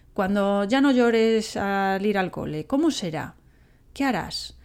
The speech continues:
Eh, si no hablan mucho, ¿vale? Si son niños muy pequeños o que no hablan demasiado,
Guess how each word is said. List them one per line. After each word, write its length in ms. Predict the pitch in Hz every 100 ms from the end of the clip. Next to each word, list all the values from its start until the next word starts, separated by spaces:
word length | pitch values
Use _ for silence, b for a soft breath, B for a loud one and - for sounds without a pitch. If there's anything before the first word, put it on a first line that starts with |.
| b b b -
Eh, 440 | - 196 185 185 -
si 200 | - 190
no 120 | 214
hablan 260 | 226 220
mucho, 420 | 240 269 262 - 240
¿vale? 280 | 233 202 247
Si 140 | -
son 140 | 180 185
niños 200 | 185 190
muy 120 | 180
pequeños 480 | 165 - 247 208 -
o 40 |
que 100 | 160
no 100 | 170
hablan 200 | 180 185
demasiado, 720 | 180 180 - 220 202 208